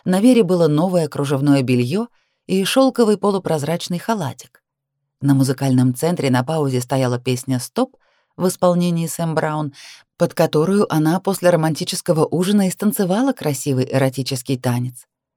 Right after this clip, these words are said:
который, между прочим, несколько дней учила по видео из интернета. Вера была уверена, что мужу понравился такой сюрприз. Ведь она помнила,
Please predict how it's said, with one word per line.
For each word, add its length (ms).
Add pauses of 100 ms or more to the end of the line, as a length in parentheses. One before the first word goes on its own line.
(140)
который, 460
между 300
прочим, 480
несколько 420
дней 400 (220)
учила 380
по 120
видео 320
из 220
интернета. 580 (1400)
Вера 300
была 320
уверена, 580
что 220
мужу 240
понравился 600
такой 280
сюрприз. 560 (500)
Ведь 220
она 200
помнила, 540